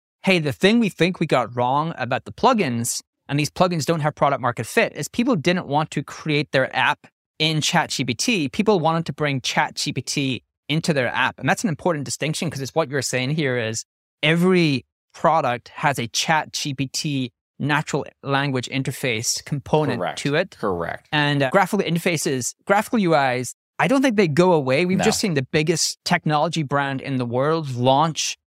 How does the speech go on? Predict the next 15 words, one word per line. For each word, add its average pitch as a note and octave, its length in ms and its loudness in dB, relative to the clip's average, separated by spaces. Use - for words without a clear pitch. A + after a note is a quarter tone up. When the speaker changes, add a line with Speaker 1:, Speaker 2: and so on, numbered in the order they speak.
Speaker 1:
Vision E3 320 2
Pro D3 260 0
glasses, D#3 640 0
which - 200 -4
bring E3+ 320 2
graphical D#3 560 0
U C3+ 220 0
Is A#2 300 2
that B2+ 80 -10
you C3 80 -8
can C#3+ 100 -4
control D3+ 320 -2
with C#3+ 120 -4
your B2 100 -2
hands B2 500 -4